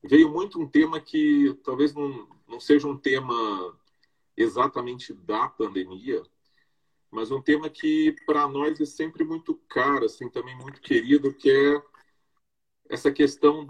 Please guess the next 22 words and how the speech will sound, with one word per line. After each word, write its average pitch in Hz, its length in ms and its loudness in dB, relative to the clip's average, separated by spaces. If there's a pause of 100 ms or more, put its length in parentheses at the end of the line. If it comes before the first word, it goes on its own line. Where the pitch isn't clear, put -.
desse 147 280 -2
dilema 143 520 0
do 110 140 -8
crescimento 131 840 -8
e 139 40 -6
desenvolvimento, 110 960 -2
do 107 140 -18
ser 147 480 2
ou 139 120 -2
não 127 180 -18
ser, 107 560 -6
né? 113 180 -16
De 107 120 -8
ser 135 280 0
maior 131 680 4 (120)
ou 117 160 -8
ser 131 500 -8 (1300)
melhor, 123 840 2
com 113 120 -14
maior 120 400 -6
impacto - 840 -6
positivo. 110 1080 -8